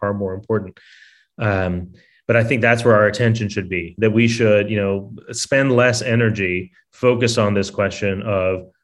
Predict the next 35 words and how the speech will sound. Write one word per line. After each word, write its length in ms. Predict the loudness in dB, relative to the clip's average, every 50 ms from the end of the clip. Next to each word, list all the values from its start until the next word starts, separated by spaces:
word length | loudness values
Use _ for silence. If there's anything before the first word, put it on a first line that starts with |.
| _ _
who's 360 | _ -6 -2 0 0 2 2 0
on 320 | 0 0 0 0 0 0
and 120 | -2 -2
who's 200 | -2 -2 -2 -2
off 220 | -2 -4 -4 -6 -8
the 60 | -8
platform, 720 | -4 -2 -2 -2 -2 -4 -4 -4 -4 -2 -4 -6 -8 -12 _ _ _ _
and 120 | -8 -8 -2
focus 380 | 2 2 2 2 2 0 0
our 140 | 2 2 2
energy 340 | 2 2 0 0 -2 -2 -4
instead 580 | -4 -4 -6 -6 -4 0 0 0 0 -2 -4 -4
on 120 | -6 -6
this 140 | -6 -6 -8
question 500 | -4 -2 -2 -2 -2 -4 -6 -6 -6 -4
of 200 | -4 -4 -4 -4
what 220 | -2 0 2 2 2
happens 460 | 2 0 -2 -2 -2 -2 -4 -4 -6
to 80 | -8
speech, 500 | -8 -10 -8 -6 -6 -8 -6 -10 -14 -18 -20 _ _ _ _ _ -20 _ _ -4
uh, 280 | -2 -2 0 0 0 0
that 200 | 0 0 0 2
is 180 | 0 0 2 2
on 100 | 0 0
the 80 | 0
platform. 420 | -2 -2 -4 -4 -4 -6 -8 -6 -2
That's 320 | -2 0 0 -2 -4 -2
where 140 | 0 0 2
I 80 | 2
think 220 | 0 -2 -6 -6 -4
we 100 | -6 -6
should 240 | -4 -4 -4 -4 -4
require 420 | -6 -4 -2 -2 -2 0 0 0
the 120 | 0 -2
platforms 800 | -6 -6 _ -2 -2 -2 -2 -2 -4 -4 -4 -4 -8 -12 -16 -18